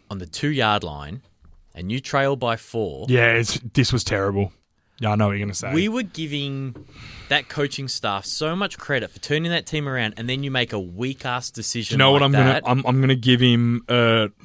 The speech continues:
Speaker 2: reprisal. Is that the right word?
Speaker 1: It depends what you're trying to say. <laughs>
Speaker 2: I'm gonna let him get away with it. Is that the right word
Speaker 1: That'll
Speaker 2: for that?
Speaker 1: do.
Speaker 2: Yeah, I'm gonna let him get away with it because it's his rookie year.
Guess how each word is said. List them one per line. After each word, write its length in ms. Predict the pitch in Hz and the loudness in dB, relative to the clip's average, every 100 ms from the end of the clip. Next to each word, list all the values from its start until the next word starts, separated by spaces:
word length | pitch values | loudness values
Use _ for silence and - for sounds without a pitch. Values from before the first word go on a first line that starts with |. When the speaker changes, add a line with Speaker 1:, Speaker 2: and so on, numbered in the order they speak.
| 113 | -16
Speaker 2:
reprisal. 640 | 110 107 - 117 156 269 269 | -8 -8 -4 -4 -4 -6 -8
Is 100 | 160 | -8
that 100 | 156 | -6
the 80 | |
right 160 | 160 160 | -6 -6
word? 240 | 170 330 - _ _ _ _ _ _ _ _ _ _ _ _ | -8 -12 -14 _ _ _ _ _ _ _ _ _ _ _ _
Speaker 1:
It 80 | 95 | -12
depends 260 | - 131 127 | -6 -2 0
what 100 | 117 | -2
you're 60 | |
trying 180 | 123 120 | 0 0
to 40 | 104 | 0
say. 400 | - 160 113 - | 0 0 0 -2
<laughs> 1600 | - - _ _ _ _ _ _ _ _ _ _ _ _ _ - | -6 -20 _ _ _ _ _ _ _ _ _ _ _ _ _ -6
Speaker 2:
I'm 80 | 120 | -2
gonna 120 | 131 | 2
let 120 | 123 | 2
him 80 | 123 | 2
get 140 | 117 | 2
away 260 | 110 107 110 | 2 0 0
with 140 | 139 | 0
it. 100 | 127 - | -2 -4
Is 100 | 117 | -6
that 100 | 123 | -4
the 80 | 131 | 0
right 180 | 131 | 0
word 80 | 147 | 4
Speaker 1:
That'll 200 | 147 160 147 | 4 4 2
Speaker 2:
for 100 | - | 2
that? 180 | 185 | 2
Speaker 1:
do. 300 | - 160 180 220 | 0 -2 -4 0
Speaker 2:
Yeah, 260 | 123 214 - _ _ - | 2 2 -4 _ _ -2
I'm 100 | 139 | 2
gonna 100 | 160 | 6
let 120 | 160 | 6
him 120 | 156 151 | 6 6
get 120 | 135 | 4
away 280 | 120 123 139 | 6 6 6
with 160 | 131 | 4
it 200 | 131 311 _ - _ _ _ - | 2 -2 _ -20 _ _ _ -12
because 240 | 131 156 | -2 0
it's 120 | 135 131 | 0 -2
his 160 | 117 | 0
rookie 200 | 143 131 | 0 0
year. 440 | 123 123 123 120 | 2 4 4 4